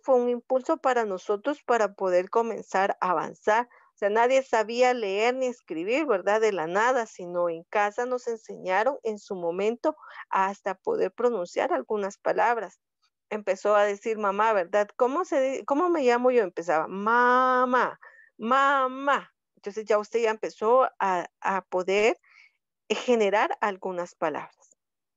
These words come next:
Muy bien. Después de que nosotros hemi-, hemos visto entonces que la motivación es un impulso que nos lleva a nosotros a un objetivo, a una meta,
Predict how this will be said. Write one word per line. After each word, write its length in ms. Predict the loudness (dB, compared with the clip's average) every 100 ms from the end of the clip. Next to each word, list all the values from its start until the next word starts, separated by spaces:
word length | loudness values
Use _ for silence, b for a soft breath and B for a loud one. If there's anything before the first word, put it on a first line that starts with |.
| _ _ _ -12
Muy 260 | -4 -2 0
bien. 380 | 2 2 0 -6 B B B B B
Después 440 | -2 -2 2 0 2
de 140 | 2
que 120 | 2 2
nosotros 540 | 2 0 0 -4 0
hemi-, 220 | 2 2 2
hemos 300 | 2 2 0
visto 280 | -6 -4 -4
entonces 400 | -2 -2 -4 0
que 140 | 2
la 140 | 2 0
motivación 800 | -2 -2 0 0 0 0 -2 -4 -10
es 200 | -10 -4
un 140 | 0 0
impulso 580 | 0 4 4 4 -2
que 120 | -2 -4
nos 200 | -6 -8 -2
lleva 280 | 0 2
a 40 | 2
nosotros 680 | 0 0 0 2 0 0 -2
a 120 | -2
un 160 | 0 -2
objetivo, 880 | -2 -4 -4 -4 -2 2 2 2 -2
a 100 | -4
una 240 | -2 -2 0
meta, 600 | 2 2 0 0 -2